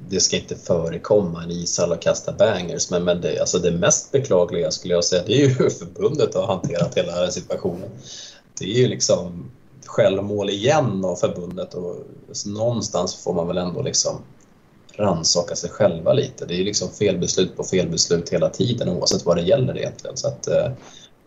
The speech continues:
nej, det, det tycker jag är, är anmärkningsvärt att det sköts så dåligt. Det är klart att inte de ska spela färdigt när det är liksom spelare som mår dåligt och, och liksom tappar hörsel och grejer. Det säger väl sig självt att det,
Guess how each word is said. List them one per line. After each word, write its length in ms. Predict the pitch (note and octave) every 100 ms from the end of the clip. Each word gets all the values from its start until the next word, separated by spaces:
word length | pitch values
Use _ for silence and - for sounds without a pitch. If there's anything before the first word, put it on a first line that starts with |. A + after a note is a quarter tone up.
| _ - - _ -
nej, 300 | G#2 A2+ A2
det, 680 | B2 B2 C3 B2+ B2+ B2+ B2 A#2+ A#2+ B2
det 180 | - B2
tycker 320 | - B2+ -
jag 100 | A2+ B2
är, 380 | A#2+ A#2+ B2 B2+
är 200 | A#2+ B2+ -
anmärkningsvärt 1120 | G#2 F#2+ F#2 F2+ - F#2+ - G2 E2+ - - - - -
att 120 | - -
det 80 |
sköts 300 | - F#2 F2
så 120 | - F2 F#2+
dåligt. 400 | F2 F2 F2 -
Det 60 | G2
är 40 |
klart 180 | F#2 G2+
att 160 | F#2 -
inte 200 | F#2+ -
de 140 | E2+
ska 140 | - D#2+
spela 300 | - F2 -
färdigt 440 | - F2+ F2 F2+
när 140 | F2+
det 60 | E2+
är 80 | D#2+
liksom 260 | E2+ -
spelare 460 | E2+ - F2 E2+ E2+
som 200 | - F2
mår 140 | F2 E2+
dåligt 460 | F2 F2 G#2 -
och, 400 | E2+ E2 D#2+ E2
och 80 | D#2+
liksom 240 | - -
tappar 320 | D#2+ D#2+ - -
hörsel 360 | F#2+ - -
och 60 | E2+
grejer. 200 | D#2+ E2
Det 140 | F2+
säger 260 | E2+ F#2+ E2+
väl 80 | E2
sig 160 | -
självt 360 | - G2+ E2 -
att 120 | -
det, 160 | -